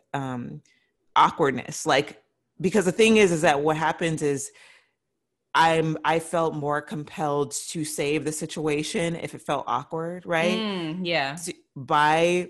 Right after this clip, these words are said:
Speaker 1: allowing myself to explain things that I didn't feel comfortable explaining or that I felt like people should already know. Um, and so I started to unburden myself of ne-, feeling the need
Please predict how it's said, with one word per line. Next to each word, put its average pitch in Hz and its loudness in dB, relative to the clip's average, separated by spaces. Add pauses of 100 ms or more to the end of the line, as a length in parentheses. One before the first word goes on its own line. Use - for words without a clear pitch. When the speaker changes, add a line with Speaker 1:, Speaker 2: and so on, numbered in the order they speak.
(140)
Speaker 1:
allowing 151 0
myself 147 -4
to 143 -8
explain 139 -8
things 143 -10
that 131 -8 (160)
I 131 -6 (240)
didn't 143 -6
feel 139 -4
comfortable 135 -10
explaining 143 -4
or 131 -4
that 131 -4
I 123 -6 (140)
felt 131 -6
like 135 -6
people 131 -10
should 123 -6
already 123 -2
know. 151 0 (420)
Um, 135 -2 (300)
and 156 -4
so 143 0 (100)
I 147 0
started 147 -4
to 135 -6
unburden 156 2
myself 131 -2
of 127 -4 (340)
ne-, 165 0
feeling 196 2
the 170 0
need 156 -4